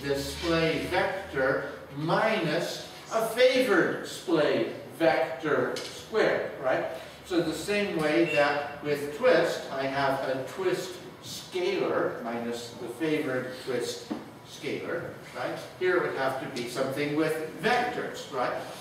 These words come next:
So, um, could I have a model with this favored splay vector? What would it mean?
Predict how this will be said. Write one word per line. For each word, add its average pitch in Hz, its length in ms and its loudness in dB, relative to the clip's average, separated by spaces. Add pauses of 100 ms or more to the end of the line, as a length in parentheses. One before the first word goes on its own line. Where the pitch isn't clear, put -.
(120)
So, 226 800 6 (120)
um, 151 460 4 (480)
could 214 220 4
I - 80 4
have - 680 0
a - 40 -6
model 107 320 -2
with - 120 -6
this 156 160 -6
favored 147 420 -2
splay 165 420 -2
vector? - 560 -4
What 214 120 2
would 226 140 4
it 254 80 6
mean? - 400 2